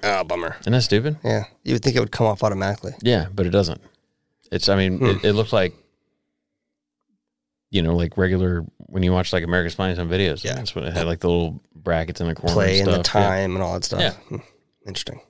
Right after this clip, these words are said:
Speaker 2: So I turned it all off, so we, we can't see. I have no idea. Sure, it's fine.
Speaker 1: It'll be
Speaker 2: If
Speaker 1: fine.
Speaker 2: not, this entire episode was, uh, black screen.
Speaker 1: Sorry for you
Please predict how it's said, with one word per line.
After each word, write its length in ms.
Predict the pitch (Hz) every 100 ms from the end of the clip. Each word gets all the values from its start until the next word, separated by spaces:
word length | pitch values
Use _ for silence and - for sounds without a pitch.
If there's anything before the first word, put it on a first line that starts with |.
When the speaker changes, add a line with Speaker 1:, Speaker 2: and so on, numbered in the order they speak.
| _ _
Speaker 2:
So 100 | -
I 20 |
turned 200 | 101 117
it 40 | 104
all 100 | 107
off, 160 | 98
so 140 | - 90
we, 80 | 92
we 160 | 90
can't 220 | - 90
see. 180 | 98 95
I 60 | 85 - _ _ _ _ _
have 80 | 101
no 100 | 90
idea. 180 | 90 98 - _ _ _ _ _ _ _ _ _ _ _ _ _ _ -
Sure, 100 | 139
it's 80 | -
fine. 260 | 110 117 - _ _ _ -
Speaker 1:
It'll 160 | -
be 100 | -
Speaker 2:
If 60 | 131
Speaker 1:
fine. 60 | -
Speaker 2:
not, 160 | 165 120
this 120 | 107
entire 280 | 110 120 117
episode 320 | 113 120 110
was, 180 | 110 110
uh, 300 | 113 113 113 - _ _ _ _ _ _ _ - - -
black 200 | 120 151
screen. 300 | - 78 90 _ _ _ _ _ _ _ _ _ _ _ _ _ _ _
Speaker 1:
Sorry 240 | - 110 110
for 100 | 127
you 280 | 131 123